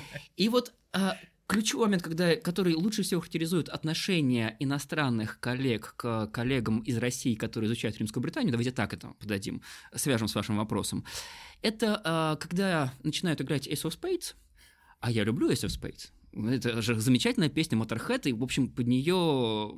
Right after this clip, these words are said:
м, только угорать. Единственный раз, когда я был в караоке, я пел там Ace of Spades. Уверен, что все караоке вешалось, но мне было все равно, потому что это Ace of Spades.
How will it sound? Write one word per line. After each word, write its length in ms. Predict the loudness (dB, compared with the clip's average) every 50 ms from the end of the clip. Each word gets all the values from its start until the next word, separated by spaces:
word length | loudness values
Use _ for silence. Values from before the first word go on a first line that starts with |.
| -8
м, 120 | -8 -8 -6
только 320 | -4 -4 -4 -2 -2 -2
угорать. 460 | 0 0 0 -2 -2 -4 -6 -12 -20 _ _ _ -20 -20 -16 _ 0
Единственный 320 | 2 4 4 4 2 0
раз, 80 | 0 0
когда 140 | 2 2
я 40 | 2
был 80 | 2 0
в 60 | 0
караоке, 320 | 0 -2 -2 0 0 2
я 100 | 0 0
пел 200 | 0 0 -2 -2
там 160 | 2 2 2 2
Ace 180 | 2 0 -2
of 100 | -6 -4
Spades. 300 | -4 -4 -4 -4 -8 -14 -18 _ _ -20 -20 -20 -20 -20 -20 -20 _ _ _ _ _
Уверен, 260 | 4 6 8 8 6
что 140 | 6 4 0
все 140 | 0 0 -2
караоке 380 | 0 2 2 2 2 2 2
вешалось, 440 | 2 2 0 0 2 2 2 2 2
но 320 | 2 2 2 2 0 -2 -4 -8 -6
мне 240 | -2 0 2 2
было 200 | 2 2 0 0
все 160 | 0 -2 -2 -2
равно, 260 | 0 2 2 2 0
потому 180 | 0 -2 -6
что 140 | -4 -2 -2
это 160 | -2 0 0
Ace 300 | 0 0 0 -2 -2 -2
of 160 | -2 -4 -4 -4
Spades. 280 | -4 -4 -4 -6 -10